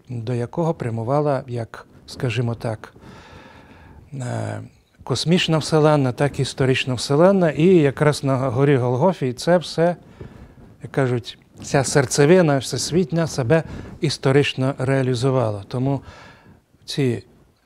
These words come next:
святкові пасхальні дні, звичайно, хочеться побажати нашим телеглядачам,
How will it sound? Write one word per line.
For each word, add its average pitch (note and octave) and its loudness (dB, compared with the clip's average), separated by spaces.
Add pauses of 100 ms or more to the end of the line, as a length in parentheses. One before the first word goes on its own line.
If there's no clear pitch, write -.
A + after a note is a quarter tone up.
(240)
святкові A#2 -6 (360)
пасхальні A2+ -6
дні, D3+ -6
звичайно, A#2 -6
хочеться - -10
побажати A2+ -6
нашим A2 -8
телеглядачам, G#2+ -8